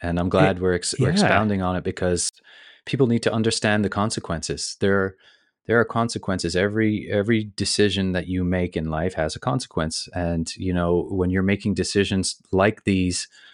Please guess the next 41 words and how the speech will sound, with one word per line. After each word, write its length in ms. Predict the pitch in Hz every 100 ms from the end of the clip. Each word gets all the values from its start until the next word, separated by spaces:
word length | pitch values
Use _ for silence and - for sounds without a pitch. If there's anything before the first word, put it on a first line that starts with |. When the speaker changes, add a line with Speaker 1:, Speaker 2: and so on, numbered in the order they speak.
| _ _
Speaker 1:
not 200 | 90 98
only 220 | 110 135
for 200 | 117 107
yourself, 400 | 98 - 76 78 -
but 140 | 85
for 160 | 98 101
your 120 | 101
children 600 | - 95 92 90 90 87
or 340 | 92 90 90 92 -
even 260 | 95 92
your 140 | 87 85
future 380 | - 143 - 98
children, 520 | - 82 82 85 101 -
it, 140 | 95
there's 240 | 104 98 101
gonna 180 | 104 104
be 160 | 104
consequences. 720 | 104 110 113 - 87 - 78
And 220 | 82 82 80 _ _ _
we've 260 | 95 98 98
seen 240 | - 120
the 60 | 123
consequences 600 | - 98 92 - 87 87
of 120 | 85
the 60 | -
plant-based 520 | - 87 76 82 80
diet 280 | 85 82 80
now 320 | 87 80 80 - - _ 110
many 280 | 104 104 107
times, 440 | 95 90 85 82 -
again, 260 | 95 92
through 200 | 87 92
you 120 | 87 101
talking 360 | 98 92 92
to 80 | -
folks 260 | - 90 87
and 60 | 85
me 100 | 98
talking 340 | 90 92 92
to 80 | -
folks. 400 | - 87 85 -